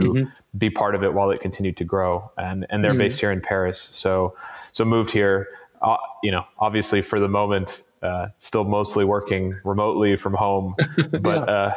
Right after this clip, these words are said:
Speaker 2: at some point when the window was open, made the move,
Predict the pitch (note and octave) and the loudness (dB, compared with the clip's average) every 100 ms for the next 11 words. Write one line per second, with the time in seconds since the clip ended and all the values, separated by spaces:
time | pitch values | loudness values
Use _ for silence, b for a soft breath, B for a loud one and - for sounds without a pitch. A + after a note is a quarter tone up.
0 | - G#2 - C#3 B2+ B2+ A#2 G#2+ A2 G#2+ | -2 0 0 0 0 0 2 0 -2 0
1 | A2 G#2+ G#2 G2+ A2+ A2+ G#2 G2+ - A2+ | 2 2 2 2 2 4 4 2 2 0
2 | G#2+ G#2+ G#2 A2+ B B B B - - | 2 0 0 -4 B B B B -20 -20
3 | _ A2+ A2+ G#2+ G2+ G#2 G2 G2 G#2 | _ 2 2 2 4 4 4 2 -2